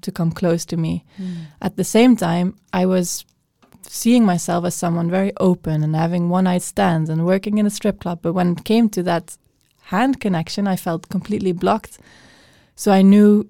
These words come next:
Speaker 1: this is something I have to explore. I don't know how or what, but I felt there's something not in connection in me. And then, um, it's a long story. <laughs>
Speaker 2: Yeah, go ahead. It's a really interesting story. I'm just,
Speaker 1: Okay.
Speaker 2: like, really,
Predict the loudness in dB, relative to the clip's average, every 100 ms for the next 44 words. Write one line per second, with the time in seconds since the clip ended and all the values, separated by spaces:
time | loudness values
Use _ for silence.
0 | -4 0 0 0 -2 0 0 0 0 0
1 | 0 0 -2 -2 -6 0 2 2 2 2
2 | 4 2 2 2 2 2 0 -2 -2 0
3 | 0 -2 -8 -4 -4 -2 -2 -2 -6 -10
4 | -4 -2 -2 -2 0 0 0 2 0 -2
5 | -2 -4 -4 -4 -4 -4 -2 -4 -6 -8
6 | -12 _ _ _ _ _ _ _ _ _
7 | _ _ -2 0 4 4 4 2 -2 _
8 | _ 0 4 4 4 2 2 0 0 -2
9 | -2 -4 -8 _ _ _ _ -20 -14 -4
10 | 0 2 2 0 -2 -2 -4 -8 0 2
11 | 4 0 0 0 0 0 0 0 0 2
12 | 2 2 2 2 2 0 2 2 2 -2
13 | -4 -2 2 2 2 0 0 2 2 2
14 | 4 2 2 0 2 0 -2